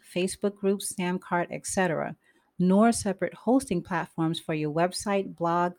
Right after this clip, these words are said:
podcast, and all the rest. That in itself will save you loads of money instead of paying for multiple apps separately. And it puts an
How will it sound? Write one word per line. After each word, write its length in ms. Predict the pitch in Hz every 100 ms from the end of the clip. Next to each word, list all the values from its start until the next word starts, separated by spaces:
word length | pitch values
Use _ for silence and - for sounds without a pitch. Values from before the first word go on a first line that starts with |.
| _
podcast, 640 | - 180 180 - 180 175 -
and 160 | 185 156
all 240 | - 156 151
the 100 | 147
rest. 480 | 143 - - - _ _ _ _ _ _ -
That 420 | 175 214 262 269
in 140 | 208 190
itself 640 | - - - 220 190 -
will 80 | 165
save 300 | - 160 156
you 100 | 160
loads 260 | 156 156 160
of 120 | 156
money 380 | 165 170 202 220
instead 280 | 185 190
of 160 | 175 165
paying 400 | - 196 190 190
for 140 | -
multiple 500 | 165 170 175 - 170 165
apps 200 | 156 -
separately. 720 | - 220 220 - 143 143 - _ _ _ _ -
And 560 | 294 285 196 180 175 -
it 180 | 196 -
puts 260 | 214 214
an 140 | 180